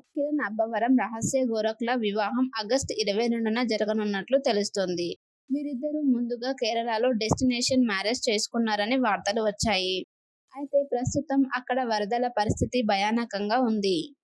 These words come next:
అందుకే పెళ్లి వేదికను కర్ణాటకకు మార్చినట్లు సమాచారం. కూర్గు వేదికగా కిరణ్ అబ్బవరం రహస్యాల వివాహం జరగబోతున్నట్లు సమాచారం. ప్రీ వెడ్డింగ్ వేడుకల్లో భాగంగా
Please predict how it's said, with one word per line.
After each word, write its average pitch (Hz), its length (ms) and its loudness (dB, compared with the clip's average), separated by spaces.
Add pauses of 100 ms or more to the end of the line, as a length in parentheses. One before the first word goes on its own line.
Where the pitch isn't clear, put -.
(120)
అందుకే 277 380 4
పెళ్లి 226 320 -2
వేదికను 233 580 0
కర్ణాటకకు 247 760 -2
మార్చినట్లు 226 640 0
సమాచారం. 208 800 0
కూర్గు 294 420 0
వేదికగా 233 600 -2
కిరణ్ 247 420 2
అబ్బవరం 196 580 0
రహస్యాల 220 680 0
వివాహం 226 460 0
జరగబోతున్నట్లు 220 920 -2
సమాచారం. 185 680 -2 (160)
ప్రీ 302 220 -4
వెడ్డింగ్ 277 400 -2
వేడుకల్లో 226 580 0
భాగంగా 202 600 0